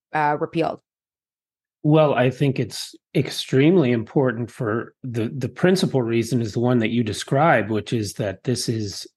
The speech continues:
Speaker 2: the signal is so strong right
Speaker 1: Yeah.
Speaker 2: now. Um, and it's, it's even gotten to a point where if you follow sports, for example, you know, um,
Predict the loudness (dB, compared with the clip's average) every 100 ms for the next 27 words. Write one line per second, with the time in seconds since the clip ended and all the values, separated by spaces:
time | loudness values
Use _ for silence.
0 | _ -20 -18 -8 -2 0 2 4 4 2
1 | -2 2 2 2 -2 -4 -2 0 0 -2
2 | -2 -4 -6 -8 -10 -14 -20 -20 -20 -20
3 | _ _ -4 -2 0 0 0 -2 0 0
4 | 0 0 2 4 4 4 4 4 0 -4
5 | -2 2 2 0 -2 -2 -2 0 0 2
6 | 0 2 2 4 2 -4 -2 2 2 0
7 | -4 -4 -4 0 0 0 -2 -4 -4 -2
8 | 0 2 2 0 0 -4 -4